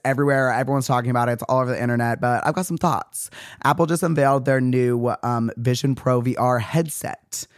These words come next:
that is gonna launch next year for thirty-five hundred doll hairs. Let me just tell you, let me just start off there with the, the gorgeous price of th-, this new device.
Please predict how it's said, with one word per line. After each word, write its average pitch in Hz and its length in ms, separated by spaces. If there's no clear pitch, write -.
that 123 80
is 120 80
gonna 123 220
launch 113 340
next 123 340
year 107 180
for 113 200
thirty-five 160 1600
hundred 143 600
doll 151 420
hairs. 104 960
Let 175 120
me 190 60
just 165 180
tell 139 160
you, 101 60
let 143 140
me 170 100
just 143 180
start 139 200
off 123 180
there 123 240
with 110 200
the, 104 300
the 113 80
gorgeous 110 500
price - 720
of 113 300
th-, - 140
this - 500
new 170 220
device. 143 800